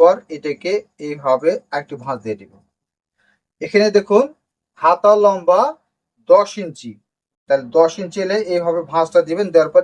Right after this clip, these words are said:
এখান থেকে মেপে নেবেন। তারপর এই যে এখানে একটু বাড়তি হবে, তাহলে এটা যখন ভাঁজ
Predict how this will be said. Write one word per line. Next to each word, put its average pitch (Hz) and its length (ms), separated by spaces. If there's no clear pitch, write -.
এখান 170 200
থেকে 160 200
মেপে 165 320
নেবেন। 110 240
তারপর 160 340
এই 156 80
যে 151 60
এখানে 185 280
একটু 175 120
বাড়তি 156 260
হবে, 156 220
তাহলে 160 200
এটা 151 280
যখন 185 140
ভাঁজ 170 180